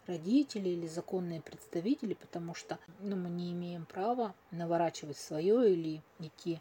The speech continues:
вразрез, они несут ответственность за своих детей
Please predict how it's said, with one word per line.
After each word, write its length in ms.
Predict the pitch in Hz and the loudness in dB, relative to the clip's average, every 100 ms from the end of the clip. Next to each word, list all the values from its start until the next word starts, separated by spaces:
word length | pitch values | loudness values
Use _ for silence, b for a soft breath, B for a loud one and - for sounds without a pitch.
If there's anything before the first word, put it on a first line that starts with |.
| - | -4
вразрез, 500 | 151 156 156 226 - | -4 -2 4 4 2
они 200 | 156 180 | -6 -2
несут 400 | 226 202 - - | 0 0 -6 -14
ответственность 760 | 175 - 175 - 170 151 - - | -8 -2 -2 -2 -12 -12 -14 -16
за 460 | - 165 165 156 151 - | -10 -4 -2 -2 -4 -12
своих 360 | - - 170 165 | -12 -6 -6 -6
детей 400 | 165 - 175 165 | -14 -8 -8 -8